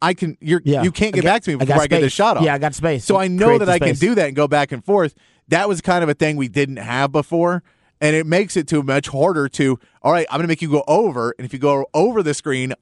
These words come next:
Speaker 1: I can drive on you and pick up a foul, or I can get right past you."
Speaker 2: Yeah.
Speaker 1: One of those two things can happen, or I can get in, you can't switch. There's just a lot of ways that can make it that if you find those little holes in a game where you go, "Well, they're trying to come out on you and they're trying to switch.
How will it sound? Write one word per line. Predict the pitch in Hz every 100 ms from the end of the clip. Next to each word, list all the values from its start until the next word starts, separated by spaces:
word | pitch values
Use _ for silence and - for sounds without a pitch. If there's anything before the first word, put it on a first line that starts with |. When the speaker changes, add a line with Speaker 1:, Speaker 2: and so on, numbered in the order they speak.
| -
Speaker 1:
I | 156
can | 165 147
drive | 123 160 147
on | 143
you | 139
and | 127
pick | 139
up | 131
a | 120
foul, | 135 127 120
or | - 120
I |
can | 113
get | 113
right | 107 95
past | 107 90 -
you." | 90 131
Speaker 2:
Yeah. | 131 110
Speaker 1:
One | 131 175 196
of | 175
those | 170 -
two | 180
things | 165 151 131
can |
happen, | 139 139 -
or | 151 156
I |
can | 143
get | 143 120
in, | 127 123
you | 107
can't | 151 139
switch. | - 139 143 131 - _ _ -
There's | 160
just | 160 185
a | 165
lot | 147 151 156
of | 139
ways | 143 139 131 101
that | 123 113 - _
can | 135 123
make | 139 143
it | 131 107
that | 117
if | 120
you | 156
find | - 147 139 139
those | 131 117
little | 127 107
holes | 127 135
in | 131
a | 117
game | 110 120 139 139 _ _ -
where | 139
you | 135
go, | 131
"Well, | 135
they're | 135
trying | - 165 175
to | 156
come | - 151
out | 156 156
on | 156
you | 151
and |
they're | 123
trying | - 156 147
to |
switch. | - 170 143